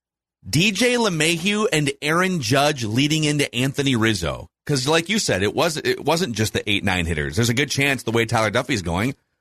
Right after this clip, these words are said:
one of those eight, nine hitters is gonna get on base. And even if they don't, you still have to get someone out in this murderer's row of the first four hitters in their lineup. I don't know. Maybe just keep Duffy on the shelf until there's a blowout game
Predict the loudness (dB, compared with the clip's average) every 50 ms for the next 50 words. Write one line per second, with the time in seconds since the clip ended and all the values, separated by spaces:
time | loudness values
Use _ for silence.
0 | _ _ -2 0 0 2 2 2 2 2 2 0 0 0 0 0 0 2 2 2
1 | 2 2 2 2 0 2 0 2 0 0 0 0 0 0 0 0 0 -2 -4 -6
2 | -4 -2 0 0 0 0 0 0 0 0 0 0 0 0 -2 -4 -6 -2 -2 -2
3 | -2 -2 -4 -6 -2 -2 -4 -2 -2 -2 -2 0 0 0 0 0 0 0 0 -2
4 | -4 -10 -20 _ _ _ _ _ _ -20 _ _ _ _ _ _ -6 -2 0 0
5 | 0 0 0 2 2 2 4 2 2 2 2 0 0 0 0 2 2 2 2 2
6 | 0 0 -2 -4 -4 -2 0 0 0 0 0 0 0 2 2 2 2 2 2 0
7 | 0 0 0 0 -2 -4 -8 _ _ _ _ _ _ _ _ _ _ _ _ _
8 | _ _ _ _ _ _ _ _ _ _ _ _ _ _ -2 0 2 2 0 0
9 | -2 -4 -2 0 0 0 0 0 0 0 0 0 0 -2 -2 -2 -4 -2 -2 -2
10 | -2 0 0 0 0 0 0 0 2 2 2 0 0 -2 -2 -2 0 0 2 2
11 | 0 -2 -4 -4 -4 -2 0 0 2 2 2 0 0 -2 -2 -2 -2 0 2 2
12 | 4 4 2 2 0 0 -2 0 0 0 0 -2